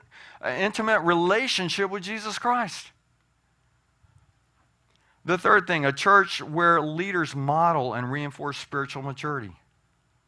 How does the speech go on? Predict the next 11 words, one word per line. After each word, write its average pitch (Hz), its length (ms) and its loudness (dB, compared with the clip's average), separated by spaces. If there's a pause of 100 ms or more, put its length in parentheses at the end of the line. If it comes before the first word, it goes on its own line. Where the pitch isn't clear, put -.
(180)
Leaders 156 380 -4
that 156 120 -8
live 165 240 -4
it. 107 120 -10 (1800)
If, 131 240 -8
if 117 160 -10
you're, 143 300 -6
if 117 160 -10
you're 127 100 -4
leading 180 480 -2
and 113 440 -2